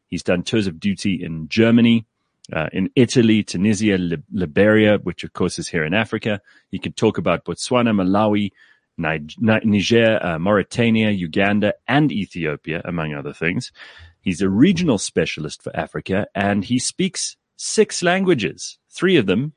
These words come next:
are actually African languages. So it's a great pleasure to welcome you to the show, Chris. How are you?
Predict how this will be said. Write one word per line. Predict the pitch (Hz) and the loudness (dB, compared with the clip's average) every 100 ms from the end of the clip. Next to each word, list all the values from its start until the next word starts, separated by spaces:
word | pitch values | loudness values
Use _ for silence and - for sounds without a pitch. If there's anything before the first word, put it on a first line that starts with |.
| - | -4
are | 101 | 0
actually | 98 - 127 - | 0 -2 -4 -2
African | 190 - - 92 | -2 -2 -2 0
languages. | 76 73 - - - - _ _ - | 0 -4 -8 -12 -18 -20 _ _ -4
So | 117 | -2
it's | - | 0
a | |
great | 151 147 | 2 2
pleasure | 151 135 117 | 2 0 2
to | |
welcome | 117 113 - 113 | 2 2 2 0
you | |
to | 104 | 0
the | 95 | -4
show, | - 104 85 | 0 2 0
Chris. | - 85 - | 0 -4 0
How | 101 104 | 2 4
are | 95 | 4
you? | 76 | 0